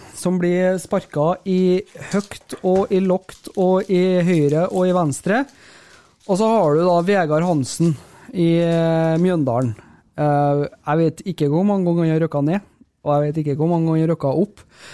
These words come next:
men jeg vet at han startet i Mjøndalen i to tusen og seks. Eh, han har da vært i, eh, Mjøndalen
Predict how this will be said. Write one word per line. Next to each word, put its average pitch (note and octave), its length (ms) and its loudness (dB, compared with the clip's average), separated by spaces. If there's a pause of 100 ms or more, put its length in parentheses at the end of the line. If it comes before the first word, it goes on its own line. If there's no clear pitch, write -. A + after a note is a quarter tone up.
(240)
men E3+ 120 0
jeg F3 120 0
vet F3 220 0
at G3 180 0
han F3+ 360 0
startet D3 460 0
i D#3 40 0
Mjøndalen D3+ 380 0
i D#3 80 0
to D#3+ 260 -6
tusen C#3+ 320 -4
og B2 60 -6
seks. - 560 -10 (320)
Eh, D#3 400 -2
han E3 320 -2
har D#3+ 340 -2
da D#3 120 0 (240)
vært D#3+ 320 -8
i, D3+ 160 -2 (160)
eh, D3+ 760 -4 (440)
Mjøndalen D#3 500 0